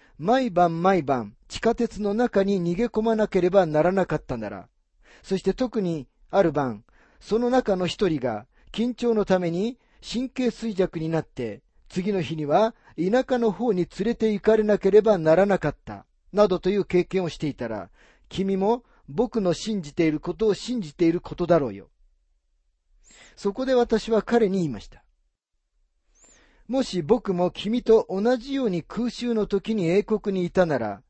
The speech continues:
きっと君が考えたと同じように、「ああ、これは大患難時代なんだ」と思ったことだろうね。でももしその後、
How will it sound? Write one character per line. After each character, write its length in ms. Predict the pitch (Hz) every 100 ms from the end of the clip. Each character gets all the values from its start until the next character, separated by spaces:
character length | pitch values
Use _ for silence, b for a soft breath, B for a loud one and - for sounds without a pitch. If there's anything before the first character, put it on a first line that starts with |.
| b b -
き 140 | -
っ 40 | -
と 120 | - 214
君 340 | - 190 220
が 280 | 220 247 269 _ -
考 180 | 196 202 202
え 80 | 180
た 140 | 165
と 240 | 175 160 175
同 180 | 233
じ 160 | 214 240
よ 100 | 233
う 60 | 147
に、 220 | 113 98 b b
「あ 180 | 156 165
あ、 60 | 156
こ 160 | -
れ 80 | 180
は 140 | 208 170
大 260 | 170 220
患 240 | 233 254 247
難 220 | 233 214
時 120 | 233
代 200 | 233 196
な 140 | 185 180
ん 40 |
だ」 120 | 165
と 220 | 180 202 -
思 240 | 190 214
っ 40 | 233
た 180 | 190
こ 140 | 165 156
と 120 | 180
だ 120 | 170
ろ 100 | 143
う 40 | 101
ね。 240 | 98 80 _ _ _ - b b b -
で 120 | 262
も 140 | 226
も 160 | 214 269
し 140 | 202
そ 180 | 165 180
の 140 | 175
後、 400 | 160 - 120 107